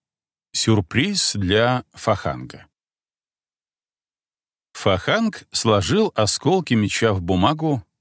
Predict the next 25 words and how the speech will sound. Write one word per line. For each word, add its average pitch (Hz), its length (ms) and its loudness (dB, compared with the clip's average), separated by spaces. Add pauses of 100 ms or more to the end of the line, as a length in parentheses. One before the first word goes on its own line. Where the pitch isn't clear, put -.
(100)
в - 120 -20
таком 202 360 2
виде 143 360 -2
и 180 340 -6
отдал 113 400 2
их 117 380 -2
Линху. 104 540 -2 (600)
Отошёл 165 560 2
на 117 240 2
два 90 220 0
шага 147 560 -2
и 147 100 0
упал 143 320 0
на 117 140 0
колени, 92 480 0
чтобы 92 580 -2
извиниться. 78 680 -6 (1300)
Сяо 208 380 2
Тун 190 280 0
отвернулась, 147 680 0
чтобы 131 600 0
не 131 180 4
засмеяться 107 760 0
в 80 80 -8
голос. 73 480 -8